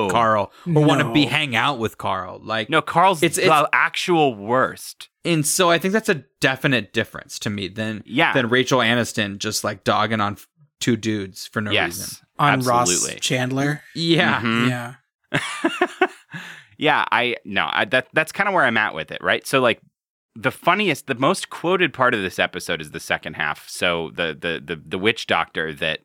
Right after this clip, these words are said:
Speaker 3: um, that Frylock hires is, first of all, his, is, like, this is what I mean. Like, the jokes are not at the expense of, like, the concept or the character necessarily.
Speaker 1: He
Speaker 3: Like,
Speaker 1: has an
Speaker 3: they're all
Speaker 1: accent
Speaker 3: sort of
Speaker 1: because he
Speaker 3: ancillary.
Speaker 1: clearly,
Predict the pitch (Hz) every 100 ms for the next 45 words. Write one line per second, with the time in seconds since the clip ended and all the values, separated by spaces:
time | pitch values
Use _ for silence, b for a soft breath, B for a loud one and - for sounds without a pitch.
0 | - 85 78 76 71 - _ _ - 90
1 | - 101 98 85 82 - 73 69 69 -
2 | _ _ _ _ 104 98 90 - - _
3 | _ _ - 185 185 160 139 120 - -
4 | 123 107 - 139 - _ - 190 214 180
5 | 139 139 113 90 98 113 127 110 98 98
6 | 95 98 85 - 90 87 80 82 - -
7 | - 82 - 101 87 76 - 80 87 110
8 | 101 98 95 - 87 104 143 269 311 285
9 | 240 240 208 180 180 131 180 180 165 143
10 | 175 180 170